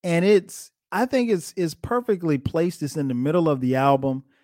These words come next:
You're partying, you're having a good time. And then this is actually a heavy song, but it don't necessarily feel heavy.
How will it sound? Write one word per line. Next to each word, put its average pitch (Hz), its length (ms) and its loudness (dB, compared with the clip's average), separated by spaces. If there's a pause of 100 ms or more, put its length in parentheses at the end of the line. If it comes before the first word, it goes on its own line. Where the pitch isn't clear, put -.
(500)
You're 127 260 -2
partying, 165 600 6
you're 135 120 0
having 151 260 0
a 135 60 0
good 139 300 0
time. 147 420 0
And 131 160 -2
then 131 320 0 (260)
this 220 220 0
is 185 180 0 (160)
actually 196 420 -2
a 160 180 -2
heavy 180 460 -2
song, 226 420 -2
but 143 140 2
it 147 100 0
don't 156 220 0
necessarily 139 540 -2
feel 175 380 2
heavy. 220 380 -2